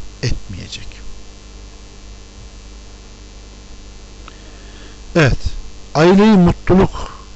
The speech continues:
aileye mutluluk getiren şartlardan birisi de karşılıklı saygı, anlayış, şefkat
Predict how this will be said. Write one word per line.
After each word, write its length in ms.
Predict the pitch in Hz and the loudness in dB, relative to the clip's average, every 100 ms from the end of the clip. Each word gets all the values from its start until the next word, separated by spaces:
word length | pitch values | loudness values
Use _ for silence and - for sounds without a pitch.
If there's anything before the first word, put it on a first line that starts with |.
| - - - | -20 -18 -4
aileye 440 | 127 139 139 156 | 2 4 6 6
mutluluk 580 | 143 139 - 156 170 - | 6 4 2 4 4 2
getiren 400 | 127 113 120 113 | 0 0 2 0
şartlardan 840 | - 139 131 - 120 104 107 110 | 2 2 0 2 0 0 -2 2
birisi 360 | 147 151 - 107 | 2 2 -2 -4
de 120 | 135 - - - - - - - | -8 -10 -20 -20 -20 -20 -20 -14
karşılıklı 680 | - 139 139 131 123 - 165 | -2 2 2 2 0 -2 -4
saygı, 480 | - 113 107 - 95 - - - - - - - - - - | -2 -2 -4 -8 -16 -16 -18 -20 -20 -20 -20 -20 -20 -18 -4
anlayış, 680 | 127 131 120 143 214 - - - - - - - | 2 4 4 4 0 -4 -10 -16 -18 -18 -20 -12
şefkat 600 | - - 143 123 - 175 | -4 2 4 4 4 0